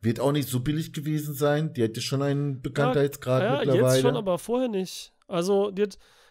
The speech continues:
Speaker 2: in
Speaker 1: Mm,
Speaker 2: dem Jahr hat
Speaker 1: ja.
Speaker 2: sie halt auch Little Women gedreht und dafür wurde sie dann Oscar
Speaker 1: Okay.
Speaker 2: nominiert, aber davor hatte sie eigentlich nur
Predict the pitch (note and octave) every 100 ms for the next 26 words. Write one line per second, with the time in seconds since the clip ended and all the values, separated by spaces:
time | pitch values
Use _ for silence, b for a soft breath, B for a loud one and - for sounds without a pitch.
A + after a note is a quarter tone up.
0 | - A#2+ E3 A#3+ A3+ A#3+ G#3+ G#3+ G#3+ G#3+
1 | G#3+ G3+ F#3 F#3+ G#3+ G#3 G3 A#3+ A#3+ A#3
2 | G#3 G#3+ C4 B3 G3 G3 G#3+ F#3+ G3+ G#3
3 | G3+ A3+ - G#3+ - F#3+ A3+ D4 - F#3
4 | F#3 F#3 - A3+ A3+ G3 G#3 A3+ - G3+
5 | G3+ G3